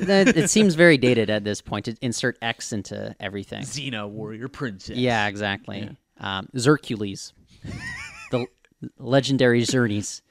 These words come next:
Speaker 2: Oh, too, remember there was that show Lex that had two X's?
Speaker 1: It's double X's,
Speaker 2: Yeah.
Speaker 1: yeah, wow, okay. Um, I, yeah, maybe we'll see the Discovery X in the twenty-seventh century.
Speaker 2: That was where the letter X moved away from the porn industry for a short period of time.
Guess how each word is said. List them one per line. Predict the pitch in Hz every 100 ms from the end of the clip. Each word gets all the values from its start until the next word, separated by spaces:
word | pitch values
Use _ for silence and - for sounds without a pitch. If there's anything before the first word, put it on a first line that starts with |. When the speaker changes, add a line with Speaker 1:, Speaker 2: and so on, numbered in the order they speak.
| -
Speaker 2:
Oh, | 190 156
too, | 127
remember | 180 151 156
there | 139
was | 135
that | 127 123
show | 135 117
Lex | 107 127 - -
that | -
had | 120 113
two | - 117
X's? | 110 139 156
Speaker 1:
It's | 139
double | - 147 170 208
X's, | 104 - 98 90
Speaker 2:
Yeah. | 104
Speaker 1:
yeah, | 139 127 92
wow, | 92 127 98 95 -
okay. | 127 - 101 101 113 123 -
Um, | 107 101 98 107 - 151
I, | 113 170 170 170
yeah, | 156 117
maybe | 135 165
we'll | 147 135
see | -
the | 117
Discovery | 107 - 117 110 98
X | 98 - -
in | 101
the | 92
twenty-seventh | - 110 101 107 95
century. | - 107 104 - 107
Speaker 2:
That | 127 117
was | 131
where | 131 131
the | 123
letter | 120 117
X | 117 120 -
moved | 123 117
away | 117 127 120
from | 110
the | 107
porn | 98 110 104
industry | 104 104 - 110
for | 101 117
a |
short | 104 113 -
period | 110 107
of |
time. | 127 113